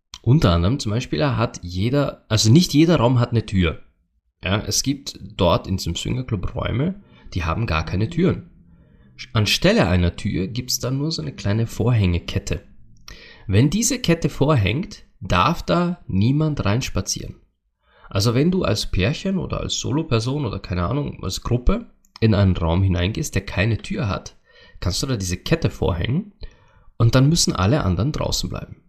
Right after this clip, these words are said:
Das ist für dich so ein Signal, ihr könnt von dieser Tür aus, von der offenen Tür aus, könnt ihr uns gerne zusehen, aber wir, die wir hier drinnen sind, als Pärchen, als Gruppe oder als Einzelperson, möchten keine Gesellschaft.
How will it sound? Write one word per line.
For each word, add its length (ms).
Das 160
ist 100
für 80
dich 180
so 100
ein 60
Signal, 480
ihr 140
könnt 240
von 220
dieser 260
Tür 300
aus, 180
von 120
der 100
offenen 360
Tür 200
aus, 120
könnt 200
ihr 60
uns 120
gerne 240
zusehen, 640
aber 580
wir, 340
die 180
wir 100
hier 120
drinnen 380
sind, 480
als 240
Pärchen, 460
als 180
Gruppe 380
oder 160
als 160
Einzelperson, 720
möchten 400
keine 440
Gesellschaft. 720